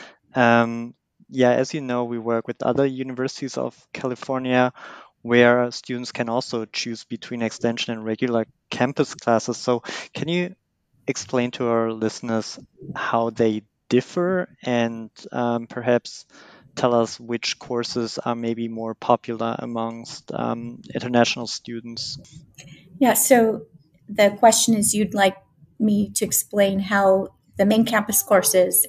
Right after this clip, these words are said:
Speaker 2: and extended study courses differ.
Speaker 1: Yes.
Speaker 2: That's a great question. Uh, main campus courses are courses that are taken by matriculated degree-seeking students.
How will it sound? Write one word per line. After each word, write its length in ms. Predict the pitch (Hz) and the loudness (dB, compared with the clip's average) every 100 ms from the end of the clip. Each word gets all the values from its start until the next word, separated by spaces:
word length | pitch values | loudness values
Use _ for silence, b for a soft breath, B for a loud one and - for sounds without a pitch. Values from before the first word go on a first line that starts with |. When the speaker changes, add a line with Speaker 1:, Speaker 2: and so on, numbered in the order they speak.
| - | 2
Speaker 2:
and 340 | 240 247 247 | 6 8 6
extended 500 | - - 185 180 175 | 4 -2 0 0 0
study 220 | - 185 | 0 -2
courses 460 | - 170 170 - - | -4 -6 -4 -2 -2
differ. 480 | - - - - - b b b | -2 -4 -4 -6 -10 b b b
Speaker 1:
Yes. 260 | - - - | -16 -16 0
Speaker 2:
That's 180 | 196 - | 2 2
a 60 | 214 | 2
great 280 | 190 185 - | 2 2 0
question. 560 | 180 - - 156 147 b b b - | 2 2 0 -2 -4 b b b 4
Uh, 180 | 208 202 | 6 8
main 280 | 220 226 262 | 8 6 6
campus 500 | 269 247 269 262 - | 6 6 6 4 2
courses 800 | - 202 190 - 240 262 - - - | 2 0 2 0 2 2 2 0 2
are 300 | 208 202 196 | 2 2 2
courses 640 | - 220 226 233 220 - | 4 4 4 0 0 0
that 340 | 208 202 208 - | 4 4 4 2
are 160 | 196 190 | 0 2
taken 560 | - 214 202 220 220 | 0 -2 0 0 0
by 300 | 214 196 196 | 0 0 2
matriculated 880 | 196 196 - 262 269 247 240 247 226 | 0 -2 -2 0 2 2 2 0 -2
degree-seeking 1000 | - 196 - 202 208 214 - 202 - 190 | -4 -6 -4 -2 0 0 -2 -6 -4 -2
students. 840 | 180 - - - _ _ - - | -2 -2 -6 -16 _ _ -4 -4